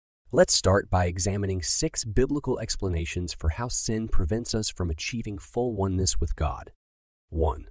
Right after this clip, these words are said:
we disregard Christ's sacrifice for humanity. The book of Hebrews, chapter ten, verse twenty-six, reminds us that deliberate and continuous sin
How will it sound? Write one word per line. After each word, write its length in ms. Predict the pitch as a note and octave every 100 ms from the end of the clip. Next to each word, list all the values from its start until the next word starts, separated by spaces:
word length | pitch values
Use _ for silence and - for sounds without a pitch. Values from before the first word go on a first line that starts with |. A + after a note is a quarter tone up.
| - _ -
we 140 | A2+
disregard 680 | G2+ D3 - B2 A2 A2+ A2
Christ's 420 | A2 G#2+ - -
sacrifice 580 | G2 G2+ G2 - F#2 E2+
for 140 | -
humanity. 560 | E2+ F2 E2 D#2 D2 - _ _ _ _ _ -
The 100 | E2
book 220 | C#3+ D#3
of 120 | -
Hebrews, 520 | - A#2+ G#2 G2+ A2
chapter 400 | - G#2 F#2 -
ten, 360 | D#2+ - G2+ G2
verse 200 | F2 D#2+
twenty-six, 800 | - G#2 G2 E2 - F#2+ - -
reminds 460 | F#2 G2 A2+ A#2+
us 180 | A2+ G#2+
that 180 | - -
deliberate 500 | E2 D#2+ A2+ C3 B2+
and 160 | G#2+ F#2+
continuous 680 | - E2 - B2 C#3+ B2+ A2+
sin 400 | - G#2 F#2+